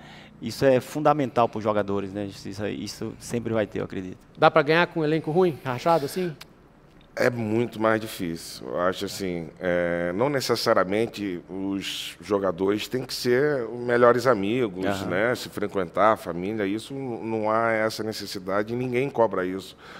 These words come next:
Speaker 3: de um grupo de atletas. Mas, logicamente, se você se relacionar bem no teu ambiente de trabalho, eu acho que é fundamental pra você ter, assim, tirar o melhor rendimento do, do, do, do atleta.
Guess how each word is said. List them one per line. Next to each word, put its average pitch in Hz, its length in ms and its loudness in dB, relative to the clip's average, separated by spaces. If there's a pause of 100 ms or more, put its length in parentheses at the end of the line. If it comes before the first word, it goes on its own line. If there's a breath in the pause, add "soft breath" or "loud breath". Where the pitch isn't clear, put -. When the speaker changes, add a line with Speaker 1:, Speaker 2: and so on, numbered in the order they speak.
(140)
Speaker 3:
de 101 140 -4
um 120 160 2
grupo 95 320 -2
de 98 140 2
atletas. 87 560 -2 (420 loud breath)
Mas, 101 220 2
logicamente, 131 600 0
se 151 140 -10
você 113 540 -2
se 107 160 0
relacionar 101 500 2
bem 92 320 0
no 90 160 -4
teu 95 180 0
ambiente 95 400 -2
de 92 120 -6
trabalho, 95 560 -2
eu 98 100 -6
acho - 160 -12
que - 140 -8
é 101 240 -2 (720 loud breath)
fundamental 120 640 4
pra 113 120 -2
você 107 460 -2 (560)
ter, 104 380 2
assim, 98 520 -4 (120)
tirar 101 300 4
o - 20 6
melhor 101 300 4
rendimento 92 640 -2
do, 85 320 -6
do, 82 240 -8
do, 80 240 -8
do 82 100 -6
atleta. 80 420 -6